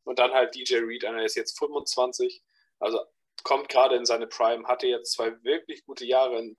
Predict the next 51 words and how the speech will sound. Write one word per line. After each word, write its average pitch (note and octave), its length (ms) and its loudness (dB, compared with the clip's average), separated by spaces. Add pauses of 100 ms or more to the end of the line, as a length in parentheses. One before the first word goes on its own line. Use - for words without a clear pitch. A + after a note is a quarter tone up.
(140)
einem A#2+ 160 2
System, A#2 360 0
das A#2 180 2
wir C#3 180 0
spielen, B2+ 340 -2
nämlich G#2 240 -10
bei A2 80 -2
den G2+ 140 -4
Seahawks. A#2 420 -2
Das A2+ 140 -2
ist - 120 -6
nach A#2 200 -4
wie A#2 40 -12
vor A2 140 -4
das F#2+ 140 -4
gleiche G#2+ 240 -4
System. B2 360 -2 (520)
Vor A2+ 120 4
allen C#3+ 200 2
Dingen C3+ 160 -4
ist B2 100 -2
er B2 80 6
ein A#2 120 -2
Outside-Cornerback, A#2 1080 -2
der A#2 300 -4 (180)
sich - 380 -8
wirklich - 260 -4
gut - 160 -14
gesteigert A#2+ 480 0
hat. B2 100 -2
Er A2+ 100 -6
wurde D3 180 4
vorher - 220 0
von - 140 -8
den C3+ 120 -10
forty-niners B2 540 -2
gedraftet, - 460 -2
also A2 200 -4
Salah A2+ 340 2
kennt A2+ 240 -10
ihn A#2 120 -12
auch. C3+ 220 -2 (540)
Er G#2+ 160 -2
war A2+ 120 6
mit A#2 140 -8
dabei, A#2 540 4
wahrscheinlich A2+ 420 -2
hat A#2 80 0
er G#2+ 80 0
eine G#2 140 -4
Rolle, A#2 420 -2